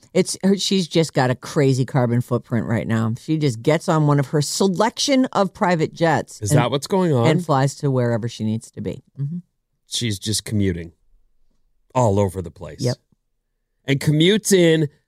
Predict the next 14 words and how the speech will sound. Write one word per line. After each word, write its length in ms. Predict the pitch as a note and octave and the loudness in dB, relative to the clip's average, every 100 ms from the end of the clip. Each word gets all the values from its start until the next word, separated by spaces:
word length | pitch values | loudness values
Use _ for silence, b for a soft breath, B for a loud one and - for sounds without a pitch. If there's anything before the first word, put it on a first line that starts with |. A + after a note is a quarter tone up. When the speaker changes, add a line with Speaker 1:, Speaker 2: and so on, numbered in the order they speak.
| _ - | _ 0
Speaker 2:
does 260 | D#3+ F3+ | 2 4
a 80 | G3+ | 4
show, 720 | F3 - E3 C#3+ C3 B2 A2+ _ _ _ - | 2 0 2 4 4 2 0 _ _ _ -2
and 180 | C3+ | 2
then 580 | C#3 C3+ C3 B2+ B2+ B2 - _ _ _ _ - | 4 4 4 4 2 0 -6 _ _ _ _ -6
commutes 500 | - D#3 D3+ C#3 - | 0 2 2 2 -2
to 140 | E3+ D3 | 0 2
the 100 | B2 | 2
football 400 | C#3 A#2 G#2+ F#2 | 0 0 0 -2
game. 320 | F#2 E2+ E2+ _ _ _ _ _ _ - | -4 -6 -8 _ _ _ _ _ _ -8
Speaker 1:
Yes. 440 | A2+ - - - _ _ _ _ | -8 -8 -20 -20 _ _ _ _
Speaker 2:
You 100 | G3 | 0
know 140 | C4 D4+ | 2 2
what's 300 | C#4+ - | 2 -2